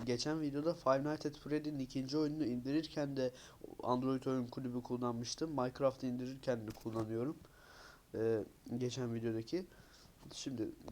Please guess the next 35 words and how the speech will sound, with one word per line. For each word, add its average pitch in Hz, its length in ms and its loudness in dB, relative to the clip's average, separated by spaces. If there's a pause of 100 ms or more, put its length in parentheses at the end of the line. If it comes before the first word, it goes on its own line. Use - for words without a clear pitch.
geçen 139 340 4
videoda 135 320 0
da 127 140 2
dediğim 147 280 -4
gibi 127 280 2
burada 143 200 2
telefon 147 440 2
numaranızla 123 480 4
asla 147 360 6
girmeyeceksiniz 104 680 -4
abi. 98 160 0 (520)
Buradan 156 340 4
çarpıya 139 460 4
tıklayacaksınız 110 760 -4
yukarıda 123 480 0 (280)
ve 156 120 4
karşınıza 147 640 4
böyle 156 260 4
bir 170 60 -4
site - 280 -4
çıkıyor. - 440 -2 (300)
Bu 151 80 0
sitenin 147 420 -2
ortasındaki 139 1000 0
dosya 151 300 2
işaretine 123 520 4
tıklıyorsunuz. 139 560 -2
Altında 123 380 4
M 127 200 2
C 127 240 2
P 147 260 4
on 135 320 2
bir 135 160 0
doksan 131 420 0
altı 131 560 2